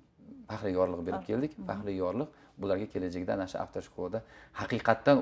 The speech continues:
Speaker 1: o'zi kuchi bilan olganligini isbotlab beruvchi bir hujjat.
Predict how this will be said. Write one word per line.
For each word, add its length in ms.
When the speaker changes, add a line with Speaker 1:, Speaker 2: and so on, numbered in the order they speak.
Speaker 1:
o'zi 180
kuchi 220
bilan 160
olganligini 580
isbotlab 500
beruvchi 380
bir 160
hujjat. 320